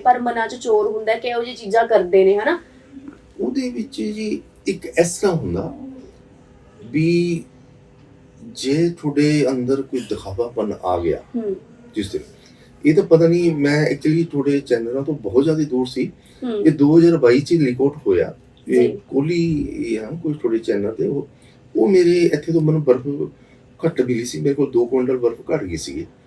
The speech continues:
Speaker 2: ਮੈਂ ਬਹਾਦਰਗੜ੍ਹ ਤੋਂ ਬਰਫ਼ ਲੈ ਕੇ ਆ ਰਿਹਾ ਸੀ, ਜਦੋਂ ਮੈਂ ਸ਼ਾਮ ਦੇ ਟਾਈਮ ਆਇਆ, ਦੋ ਹਜ਼ਾਰ ਬਾਈ ਦੇ ਵਿੱਚ ਬਹੁਤ ਧੁੰਦ ਪੈ ਰਹੀ ਸੀ ਸ਼ਾਮ ਨੂੰ ਛੇ ਵਜੇ।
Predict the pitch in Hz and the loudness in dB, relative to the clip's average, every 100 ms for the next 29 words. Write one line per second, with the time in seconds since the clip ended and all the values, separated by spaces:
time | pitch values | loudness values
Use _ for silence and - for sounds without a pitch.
0 | _ - - - 147 120 117 123 143 147 | _ -20 -8 0 2 2 0 0 0 0
1 | 160 131 123 127 123 123 120 131 143 143 | 0 -2 0 0 2 0 -2 -4 -2 -2
2 | 143 139 120 120 131 127 123 117 120 - | -2 -2 -2 -2 -2 -4 -4 -6 -8 -10
3 | _ - _ - 113 139 143 143 135 127 | _ -20 _ -2 2 2 2 0 0 -2
4 | 131 135 - - - 147 190 190 131 120 | -2 -6 -12 -12 -2 2 4 4 2 2
5 | 101 104 - 101 95 104 - 82 69 | 0 -2 -6 -4 -4 -4 -2 -2 -4